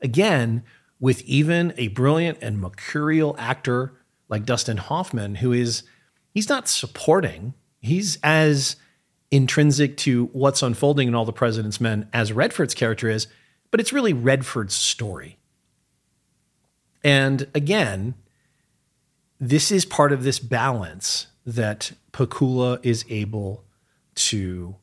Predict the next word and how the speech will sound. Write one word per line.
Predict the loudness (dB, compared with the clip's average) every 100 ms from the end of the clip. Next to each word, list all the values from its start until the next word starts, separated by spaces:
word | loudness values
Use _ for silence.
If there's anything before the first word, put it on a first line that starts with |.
| _ _ _ _ _ _ _ _ _ _ _ _ _ _ _ _ _ -12
um, | -10 -10 -14